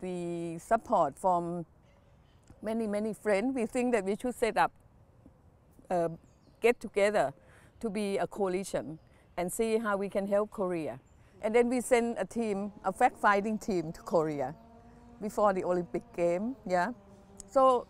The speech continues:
you know, a, a, a very interesting team, a team that we try to select who should be interesting for the Korea government to listen.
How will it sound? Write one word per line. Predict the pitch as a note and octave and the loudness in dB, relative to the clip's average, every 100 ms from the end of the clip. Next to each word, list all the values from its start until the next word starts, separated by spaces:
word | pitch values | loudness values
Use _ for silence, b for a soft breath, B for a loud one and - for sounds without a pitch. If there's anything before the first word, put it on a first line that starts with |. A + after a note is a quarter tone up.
| - | -6
you | A#3 | -2
know, | C#4 D4+ | 2 2
a, | B3+ A3+ | 2 -2
a, | - A3+ G#3 G#3+ A3 | -2 -2 0 0 4
a | |
very | B3 D4+ C4+ | 6 6 2
interesting | A#3 A#3+ D#4+ - B3+ A#3 | 0 0 0 2 0 0
team, | C4 A3 G3+ | 0 0 -2
a | F#3+ | -4
team | B3 A#3 A3 A3 | -2 -2 0 2
that | F#3+ | 0
we | G3 G3+ - - | 0 -4 -8 -14
try | - A#3 A3+ | 2 2 4
to | A#3+ | 0
select | - A3 A#3 - B B B B - | 0 4 2 2 B B B B -4
who | B3 - | -2 0
should | D#4 B3 | -2 0
be | A#3 A3 A3 | -2 0 -2
interesting | A#3+ A#3 - B3 - G3 D#3+ | -2 -2 0 0 0 -2 -2
for | E3+ G3 | 0 2
the | F#3+ | 2
Korea | - G#3+ F#3 F3 D#3+ F3+ - | 2 2 4 4 2 -2 -6
government | - A3+ A#3 F#3 D#3 | 4 6 6 0 -2
to | A3+ | 0
listen. | F#3 E3 F#3 A#3 - C#3 D#3+ | 2 2 0 0 -2 -4 -6